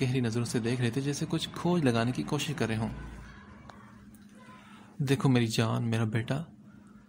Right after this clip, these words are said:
काम तो सारी ज़िंदगी होते रहते हैं ना। यही दिन होते हैं जब मियाँ बीवी एक दूसरे के साथ अंडरस्टैंडिंग पैदा करते हैं, एक दूसरे को समझने की कोशिश करते हैं, और तुम दोनों ये अहम तरीन वक्त अलग-अलग रहकर गुजार रहे हो। हम लोगों से दूर क्या,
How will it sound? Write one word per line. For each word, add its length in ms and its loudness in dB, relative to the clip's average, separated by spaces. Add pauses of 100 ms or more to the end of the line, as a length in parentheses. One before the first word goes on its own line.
(880)
काम 220 6
तो 80 2
सारी 240 4
ज़िंदगी 320 6
होते 260 6
रहते 240 4
हैं 80 4
ना। 180 0 (520)
यही 300 6
दिन 160 6
होते 220 8
हैं 80 8
जब 140 6
मियाँ 260 4
बीवी 200 6
एक 280 2
दूसरे 260 -2
के 80 0
साथ 200 2
अंडरस्टैंडिंग 720 0
पैदा 220 2
करते 240 -2
हैं, 200 -4 (260)
एक 140 4
दूसरे 260 0
को 100 0
समझने 420 2
की 120 0
कोशिश 340 -2
करते 220 -2
हैं, 80 2
और 200 -2
तुम 220 2
दोनों 180 4
ये 220 2
अहम 240 4
तरीन 320 2
वक्त 320 -2
अलग-अलग 380 4
रहकर 260 2
गुजार 360 0
रहे 80 2
हो। 120 -6 (1160)
हम 140 8
लोगों 160 8
से 140 4
दूर 320 2
क्या, 320 0